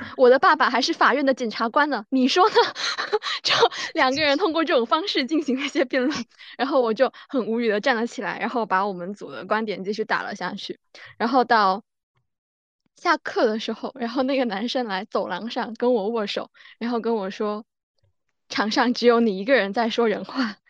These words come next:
然后我就说：“谢谢。” <laughs> 然后我就走了。<laughs> 就，就很好笑，就这么一个第一次经历。然后高中是因为我加入了一个文学社，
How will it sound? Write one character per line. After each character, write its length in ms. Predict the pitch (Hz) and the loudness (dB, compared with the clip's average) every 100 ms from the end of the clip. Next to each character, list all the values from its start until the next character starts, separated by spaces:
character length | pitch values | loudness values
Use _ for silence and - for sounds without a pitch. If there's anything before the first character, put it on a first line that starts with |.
| _ - | _ -2
然 120 | 294 | 2
后 140 | 349 | 6
我 120 | 233 208 | 6 6
就 180 | 254 | 4
说 220 | 233 226 233 | 2 0 0
：“谢 180 | 262 240 | 4 4
谢。” 220 | - - | 4 -2
<laughs> 40 | |
然 80 | 269 | 2
后 120 | 262 | 4
我 80 | 240 | 4
就 100 | 254 | 2
走 180 | 233 277 | 0 -6
了。 140 | 240 - - - - | -8 -10 -10 -10 -2
<laughs> 160 | 339 - _ - _ _ _ _ 571 - - - - - - | -4 -4 _ -20 _ _ _ _ -10 -10 -20 -20 -20 -18 -6
就， 180 | 285 - - | -6 -6 -2
就 100 | 285 | 0
很 120 | 269 | 0
好 100 | 214 | -2
笑， 180 | 214 226 | -4 -4
就 100 | 247 | -2
这 100 | 247 | 0
么 120 | 220 | -2
一 40 | 196 | -4
个 120 | 208 | -6
第 160 | 220 220 | -6 -8
一 60 | |
次 160 | - 202 | -8 -10
经 220 | 202 208 | -10 -10
历。 120 | 202 _ - - | -12 _ -20 -10
然 120 | 208 | -4
后 140 | 262 233 | -2 2
高 180 | 254 | 2
中 240 | 262 254 269 | 4 2 2
是 160 | - | -2
因 160 | 240 240 | -2 0
为 340 | 240 190 226 - | 0 -2 -6 -10
我 120 | 208 | -6
加 200 | 202 254 | 2 2
入 140 | 277 262 | 4 4
了 80 | 196 | 2
一 60 | |
个 100 | 226 | 2
文 160 | 185 196 | 0 -2
学 200 | 185 180 | -6 -6
社， 320 | - 208 | -6 -8